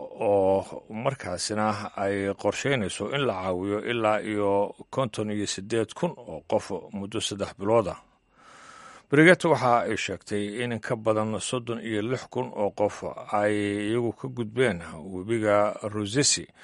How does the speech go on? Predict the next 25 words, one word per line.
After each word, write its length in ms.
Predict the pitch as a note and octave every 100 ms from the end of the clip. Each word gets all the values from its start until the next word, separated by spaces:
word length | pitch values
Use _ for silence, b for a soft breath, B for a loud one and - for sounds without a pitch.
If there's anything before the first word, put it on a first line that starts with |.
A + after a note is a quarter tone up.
| B B B -
oo 360 | A#2 A2+ A2
u 180 | - D#3+
dhow 460 | D3 C3 B2+ B2+ A#2
Rugombo, 720 | A#2+ A2+ C3+ C#3+ G2+ E2+ -
halka 580 | - A2+ - G#2+ G2+ -
lix 320 | A2+ B2 A2+
kun 160 | - B2 B2+
oo 120 | A#2
kalena 480 | - A2 G#2 G#2+ G#2
si 240 | F#2+ - -
toos 360 | - A#2+ F#2+ -
ah 380 | - F2 E2 -
ay 480 | F#2 F#2+ F#2+ F#2
ugu 480 | F2+ F#2 F2+ G2 A#2+
gudbeen 480 | A#2 G#2+ G#2+ A#2 G#2+
xarun 400 | G#2 F#2+ B2 C#3+
tareen 400 | - F#2 G2 A2
oo 240 | A2 G2+
ku 160 | G2 B2+
dhow 240 | B2 G#2+
magaalada 480 | G#2 G2+ G2+ A#2+ A#2
ugu 320 | G#2+ G#2+ B2+
weyn 160 | A#2+ G2+
ee 80 | G2
Bujumbura. 720 | F#2+ F#2+ G#2+ F#2+ A#2+ G#2 -